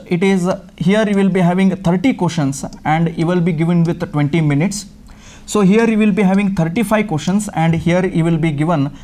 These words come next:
okay, twenty minutes, okay, and here also you will be having thirty-five questions, and here you will be given twenty minutes. I am talking about general banking examinations,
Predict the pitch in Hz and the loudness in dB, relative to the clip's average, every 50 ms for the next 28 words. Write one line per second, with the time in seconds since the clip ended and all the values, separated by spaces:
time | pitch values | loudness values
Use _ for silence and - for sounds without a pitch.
0 | - - - - - 185 196 190 - - - - - - - - - 165 170 170 | -14 -8 -8 -6 -4 -2 -4 -4 -4 -10 -18 -20 -20 -20 -12 -4 0 2 2 2
1 | 170 202 175 151 143 147 180 190 - - - - - - 135 - 202 - - 160 | 4 2 2 2 2 0 -2 -4 -6 -10 -14 -12 -8 -8 -6 -6 -6 -6 -4 -2
2 | 170 175 165 147 190 214 214 214 208 190 196 208 190 185 175 180 175 165 170 160 | 0 0 2 2 2 2 2 2 0 0 0 0 0 2 2 0 0 0 0 0
3 | 160 165 165 165 165 151 151 147 196 190 190 185 180 170 - 147 - - 147 147 | 0 0 0 0 0 -2 -2 -2 -2 -2 0 -2 -2 -2 -4 -6 -4 -4 -4 -4
4 | 143 - - 202 - - - - - - 151 156 156 147 147 160 156 151 139 139 | -4 -6 -8 -10 -12 -14 -20 -18 -8 -4 -2 0 0 2 2 2 0 0 0 0
5 | 139 131 135 131 135 135 147 185 196 190 143 135 127 - 156 170 165 - - 123 | -2 -2 -4 -4 -4 -2 -2 -2 -2 -2 -4 -4 -4 -4 -4 -6 -6 -8 -8 -8
6 | - - - 139 - - - 175 202 208 196 202 185 180 196 202 214 196 170 143 | -8 -8 -10 -12 -12 -8 -4 -2 -2 -2 0 0 0 0 0 0 0 0 0 0
7 | 143 139 139 139 - - - - - - - - - - - - 143 - 180 190 | 0 0 0 -2 -6 -8 -8 -12 -20 -20 -20 -20 -20 -16 -10 -6 -4 0 2 2
8 | 196 208 226 240 233 170 160 151 143 139 - 143 131 - - - - - - - | 2 4 4 2 2 2 0 0 0 0 -2 -2 -2 -4 -6 -8 -10 -10 -10 -8
9 | - - - - - - - - - - | -10 -10 -10 -12 -12 -14 -14 -16 -16 -20